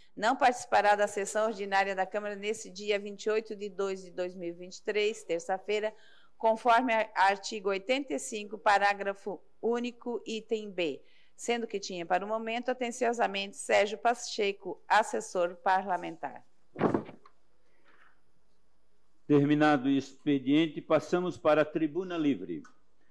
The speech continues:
Speaker 2: Fará uso desse espaço conforme solicitação acordada em reunião por todos os vereadores desta Casa Legislativa, o Tenente-Coronel Henrique Piovesan da Silveira,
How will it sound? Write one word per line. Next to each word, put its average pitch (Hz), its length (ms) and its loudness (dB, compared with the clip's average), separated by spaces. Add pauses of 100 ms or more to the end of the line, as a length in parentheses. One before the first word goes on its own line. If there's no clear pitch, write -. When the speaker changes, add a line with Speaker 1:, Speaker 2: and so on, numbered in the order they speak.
(120)
Speaker 2:
Fará 139 240 6
uso 180 300 6
desse 196 360 6
espaço 170 560 2
conforme 151 640 4
solicitação 160 1040 0
acordada 151 800 2
em 147 180 0
reunião 160 560 2
por 131 260 -2 (220)
todos 196 520 6
os 156 140 -6
vereadores 147 680 2
desta 151 440 -2
Casa 127 440 0
Legislativa, 151 1000 -2 (320)
o 135 100 2
Tenente-Coronel 156 1120 2
Henrique 143 560 0
Piovesan 127 720 -2
da 135 200 -2
Silveira, 143 680 0